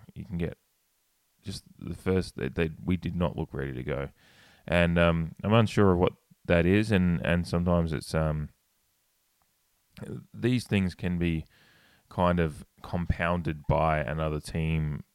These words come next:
being, like, at their absolute best and, and ruthlessly punishing you for being unprepared. You know, we, we could look back at round one and go, you know, North, we had a slow start against North, but they didn't really punish us for it. Um,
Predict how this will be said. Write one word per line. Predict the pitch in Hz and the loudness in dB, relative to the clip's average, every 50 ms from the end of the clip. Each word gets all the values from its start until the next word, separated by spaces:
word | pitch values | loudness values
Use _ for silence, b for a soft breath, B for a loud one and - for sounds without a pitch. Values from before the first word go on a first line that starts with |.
| - - 85 - | -16 -16 -4 2
being, | - 90 90 90 87 85 82 78 - - - _ - - | 2 4 4 4 2 2 0 -2 -4 -8 -12 _ -10 -6
like, | 71 82 80 78 - | -4 -4 -2 -2 -2
at | 71 73 65 69 | -2 -2 0 0
their | 76 76 78 | 0 0 0
absolute | 76 71 - - 87 80 76 - - | 0 -2 -4 -4 -2 -4 -2 -4 -4
best | 78 73 73 80 - - - - - b b b b b b b b b b b b _ - | -4 -4 -4 -6 -8 -10 -16 -18 -20 b b b b b b b b b b b b _ -8
and, | - 90 87 82 80 78 76 - - - _ - | -4 -2 -2 -2 -2 -4 -6 -8 -12 -14 _ -4
and | 87 87 80 80 | -4 -2 0 0
ruthlessly | 85 87 92 - - - 82 71 - - 80 78 | 2 2 2 0 0 -2 -2 -2 -2 -2 -2 -2
punishing | - - - 95 85 82 - - 80 78 | 0 0 0 2 2 0 0 -2 -2 -2
you | 78 78 78 | -2 -2 -2
for | - - 80 | -4 -4 -6
being | 76 - 82 80 80 78 | -4 -4 -2 -2 -2 -2
unprepared. | 76 73 - - - 78 76 76 76 76 78 | -4 -4 -4 -4 -4 -2 -2 -2 -2 -2 -2
You | 80 | -2
know, | 80 78 80 80 82 80 - | -2 0 0 0 -2 -2 -4
we, | 76 82 85 82 | -4 -4 -2 0
we | 87 85 80 78 | -2 -2 0 0
could | 87 85 | 0 0
look | 90 90 - | 0 0 0
back | - 76 73 76 - | 0 -2 -2 -4 -4
at | - - 78 | -8 -8 -6
round | 78 80 76 78 80 78 78 76 76 | -6 -6 -4 -2 -2 -2 -4 -2 -2
one | 80 82 85 85 | 0 0 0 0
and | 80 78 | 0 -2
go, | 78 78 76 | -2 -2 -2
you | 78 80 80 | -2 -2 -2
know, | 76 76 | -2 -4
North, | 78 78 80 80 82 82 92 - | -2 -2 -2 -2 -2 -2 -2 -4
we | 78 78 | -4 -4
had | 76 76 | -2 -4
a | 76 | -4
slow | - - 87 80 76 | -6 -4 -4 -2 -2
start | - - - 80 78 | -2 -4 -4 -4 -4
against | 76 78 76 73 - | -2 -4 -6 -6 -6
North, | 82 85 82 80 78 - | -4 -4 -2 -2 -4 -4
but | 85 82 82 - _ B B B B B B B B B B | -4 -4 -4 -4 _ B B B B B B B B B B
they | 87 87 | -2 0
didn't | 85 85 85 85 | 0 0 0 0
really | 82 80 78 | 0 0 0
punish | - - - - 85 87 82 - - | -2 -2 -2 -2 0 -2 -2 -2 -4
us | 78 - - | -6 -8 -6
for | - - 87 87 90 85 80 | -4 0 2 4 4 4 2
it. | 73 - _ - - - - | 0 -4 _ -18 -18 -14 -10
Um, | - 71 76 78 80 78 78 78 78 73 | -8 -6 -6 -6 -6 -6 -6 -8 -10 -12